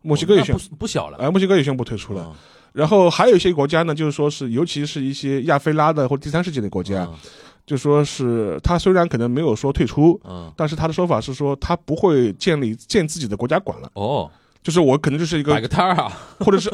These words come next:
Speaker 1: 哎，其实当时那个世博会
Speaker 2: 联合馆。
Speaker 1: 联合馆嘛，
Speaker 2: 对，对，
Speaker 1: 当-，当时，
Speaker 2: 对。
Speaker 1: 当时上海世博会，
Speaker 2: 非洲联合馆什么的。
Speaker 1: 哎，对，对，就我花个钱单独建个馆，我觉得就说觉得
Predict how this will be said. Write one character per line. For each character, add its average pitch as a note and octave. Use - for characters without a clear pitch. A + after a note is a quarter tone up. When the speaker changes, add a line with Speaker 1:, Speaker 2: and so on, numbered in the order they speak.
Speaker 1:
哎， B3
其 A3
实 B3+
当 C4
时 G3+
那 G3
个 F#3+
世 A3+
博 G#3+
会 G#3
Speaker 2:
联 A#3
合 G#3+
馆。 F2+
Speaker 1:
联 E3+
合 B3+
馆 A#2+
嘛， G#2+
Speaker 2:
对， F#3+
对， F#3+
Speaker 1:
当-， A3+
当 -
时， A3
Speaker 2:
对。 -
Speaker 1:
当 A#3+
时 G#3
上 A3+
海 D#3
世 F#3+
博 -
会， -
Speaker 2:
非 F3
洲 F#3+
联 C#3+
合 D#3
馆 -
什 -
么 A#2+
的。 -
Speaker 1:
哎， -
对， -
对， D3
就 D#3
我 C3+
花 D3
个 F3+
钱 D#3+
单 F3+
独 D#3
建 E3
个 C#3+
馆， A#2+
我 C3+
觉 B2+
得 C3
就 C3+
说 C3+
觉 B2+
得 B2